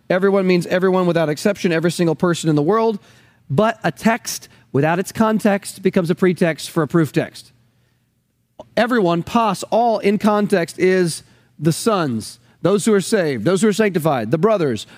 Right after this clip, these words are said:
my brothers, the congregation, the children God has given me, the children, the offspring of Abraham,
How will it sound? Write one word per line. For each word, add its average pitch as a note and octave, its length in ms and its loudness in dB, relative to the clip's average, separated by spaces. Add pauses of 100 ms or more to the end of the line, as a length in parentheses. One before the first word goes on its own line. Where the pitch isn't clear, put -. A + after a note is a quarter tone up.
my G#3+ 260 4
brothers, E3 480 0 (180)
the E3 100 0
congregation, G#3+ 800 0 (840)
the F3+ 100 2
children G#3+ 520 2
God F#3+ 260 2
has F3+ 120 0
given F3+ 300 2
me, A#2 180 -2 (640)
the F#3 100 4
children, F#3 560 0 (720)
the F#3+ 100 6
offspring A3 400 0
of G#3 80 2
Abraham, F#3+ 460 2